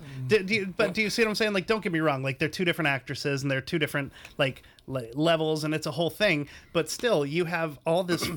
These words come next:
Speaker 2: <clears throat> you know, fanship of Jerry Ryan and of Seven,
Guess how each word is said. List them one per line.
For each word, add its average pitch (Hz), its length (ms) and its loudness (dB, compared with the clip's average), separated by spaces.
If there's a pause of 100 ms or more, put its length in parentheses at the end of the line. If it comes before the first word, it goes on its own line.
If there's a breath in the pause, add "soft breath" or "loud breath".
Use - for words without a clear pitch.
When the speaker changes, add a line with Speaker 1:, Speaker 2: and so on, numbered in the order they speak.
Speaker 2:
<clears throat> - 160 -20
you 151 160 -2
know, 123 240 -4 (400 soft breath)
fanship 160 600 -2
of 127 340 -4 (100)
Jerry 147 280 2
Ryan 139 300 2
and 123 80 -4
of 113 80 -6
Seven, 143 440 -2